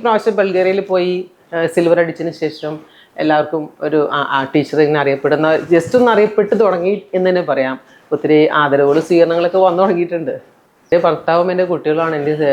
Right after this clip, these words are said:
ഏ, ഇതുവരെയായിട്ട് എനിക്കൊപ്പം നിന്നിട്ടുള്ളത്. എന്ന് മാത്രമല്ല, ഏ, എ-, എ-, എവിടെ പ-, മത്സരത്തിന് പോയാലും, ആ, പ്രാർത്ഥിച്ചിട്ടൊക്കെ ഇറങ്ങാനും എന്നെ കൊണ്ടുവന്നാക്കാനും ഒക്കെ ആയിട്ട് എൻ്റെ ഭർത്താവ് എൻ്റെ കൂടെ ഉണ്ടാവും. ആ, പിന്നെ കുട്ടികളായാലും അതെ. എൻ്റെ മകള് യു കെയിലാണ്, അവള്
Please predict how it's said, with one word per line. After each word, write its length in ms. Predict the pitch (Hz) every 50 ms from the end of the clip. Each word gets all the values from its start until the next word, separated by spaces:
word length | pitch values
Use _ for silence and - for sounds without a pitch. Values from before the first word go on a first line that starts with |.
| 135 - 123
ഏ, 80 | 135 135 135 -
ഇതുവരെയായിട്ട് 580 | - - - - 180 185 202 196 196 196 190 202
എനിക്കൊപ്പം 600 | 185 175 151 143 - 175 170 160 - - 185 190
നിന്നിട്ടുള്ളത്. 540 | 180 160 151 143 131 139 131 123 117 120 127 - - - - _ _ _ - -
എന്ന് 140 | 139 139 135
മാത്രമല്ല, 600 | 139 139 135 131 - 180 185 170 151 156 160 - - - _ _ _ _ -
ഏ, 60 | - - 135 123 123 113 107 - 107 - -
എ-, 140 | - - - - 135 135
എ-, 160 | 135 135 123 135 139 147
എവിടെ 220 | 151 147 170 190 220
പ-, 500 | 214 - - - 160 185 180 175 175 170
മത്സരത്തിന് 500 | 170 170 170 160 - 175 156 165 175 185
പോയാലും, 540 | 180 196 190 170 170 165 160 165 175 170 160 - _ _ _ - -
ആ, 40 | 143 143 143 143 143 143 135 -
പ്രാർത്ഥിച്ചിട്ടൊക്കെ 640 | 165 156 151 143 139 - 147 - 151 175 160 - 180
ഇറങ്ങാനും 460 | 175 160 156 151 151 143 143 156 170 - _ - - _
എന്നെ 120 | - 156 175
കൊണ്ടുവന്നാക്കാനും 720 | - 170 151 147 147 156 175 170 151 - 156 147 147 156
ഒക്കെ 100 | 151 156
ആയിട്ട് 160 | 151 147 147
എൻ്റെ 140 | 156 147 151
ഭർത്താവ് 360 | 151 165 151 - - 139 139
എൻ്റെ 140 | 143 139 143
കൂടെ 200 | 131 - 139 131 127
ഉണ്ടാവും. 220 | 117 117 117 - - _ _ _ _ _ _ _ _ _ _ _ _ _ _ -
ആ, 140 | 139 135 135
പിന്നെ 280 | 131 - 147 139 143 139 -
കുട്ടികളായാലും 560 | 170 - - 180 190 208 208 202 190 175 170
അതെ. 180 | 160 147 143 135 - _ _ _ _ _ -
എൻ്റെ 120 | 151 170
മകള് 480 | 170 170 160 165 165 175 180 - - -
യു 100 | 156 156
കെയിലാണ്, 460 | 151 151 - 156 170 180 175 160 156 156
അവള് 380 | 160 147 143 147 147 147 139